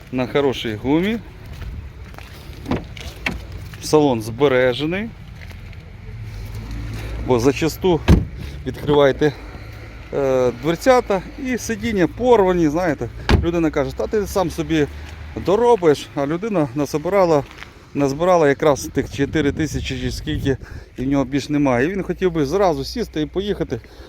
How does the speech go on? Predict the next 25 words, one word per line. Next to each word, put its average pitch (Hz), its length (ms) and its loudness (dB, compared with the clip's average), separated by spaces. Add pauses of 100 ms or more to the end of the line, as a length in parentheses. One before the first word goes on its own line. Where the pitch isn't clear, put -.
щоб 135 240 -4 (100)
приїхати 151 360 2
до 135 100 4
дружини, 160 480 2
показати 143 540 4 (380)
автомобіль, 175 520 0
щоб 156 180 -2
їй 170 120 4
приємно 160 440 4
було. 143 280 4
А - 20 4
там, 165 260 4 (720)
знаєте, 120 360 -6
сидіння 165 480 0
порвані, 143 500 2
ще 180 260 0
щось, - 320 -2 (480)
якісь 131 260 -2
то 117 180 -4 (600)
автомобіль 135 500 -2
поцарапаний. 143 680 -2 (200)
То, 247 320 -6
бачите, 139 400 -2 (760)
ззовні 151 400 2
автомобіль 139 540 0